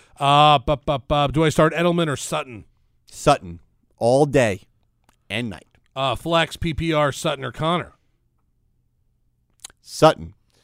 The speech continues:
Speaker 1: Uh, bu-, bu-, bu-, bu-, by the way, Merry Christmas, Happy Hanukkah. It's Molly and the family there who sent this in
Speaker 2: Oh,
Speaker 1: also.
Speaker 2: that's my niece.
Speaker 1: There you go.
Speaker 2: Thank
Speaker 1: There's
Speaker 2: you,
Speaker 1: a,
Speaker 2: Molly.
Speaker 1: we are not taking calls, Molly. Sorry about that. She, uh,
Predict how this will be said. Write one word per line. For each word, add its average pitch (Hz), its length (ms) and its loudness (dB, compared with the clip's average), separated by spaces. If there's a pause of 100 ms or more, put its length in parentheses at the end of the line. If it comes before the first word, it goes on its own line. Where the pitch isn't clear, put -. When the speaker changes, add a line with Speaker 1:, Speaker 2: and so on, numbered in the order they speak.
(420)
Speaker 1:
Uh, 107 440 -16
bu-, 110 220 -14
bu-, 104 200 -14
bu-, 110 200 -12
bu-, 107 180 -14
by 120 200 -6
the 117 120 -8
way, 117 160 -6
Merry 113 240 -8
Christmas, 123 360 -10
Happy 113 240 -6
Hanukkah. 113 280 -10
It's 110 180 -14
Molly 110 320 -10
and 104 100 -12
the 95 40 -16
family 98 480 -14
there 76 220 -16
who 78 80 -16
sent 87 260 -16
this - 260 -16
in 95 180 -12
Speaker 2:
Oh, 240 120 -12
Speaker 1:
also. 190 100 -8
Speaker 2:
that's 156 240 -10
my 185 140 -6
niece. 196 460 -6
Speaker 1:
There 107 200 -12
you 127 60 -10
go. 131 140 -6
Speaker 2:
Thank 175 240 -4
Speaker 1:
There's - 40 -4
Speaker 2:
you, 160 60 0
Speaker 1:
a, - 20 0
Speaker 2:
Molly. 110 280 2
Speaker 1:
we 160 60 2
are 160 60 0
not 160 220 2
taking 143 240 -4
calls, 135 280 2
Molly. 101 220 -6
Sorry 120 260 -4
about 104 220 -8
that. 101 160 -8
She, 101 240 -12
uh, 95 220 -10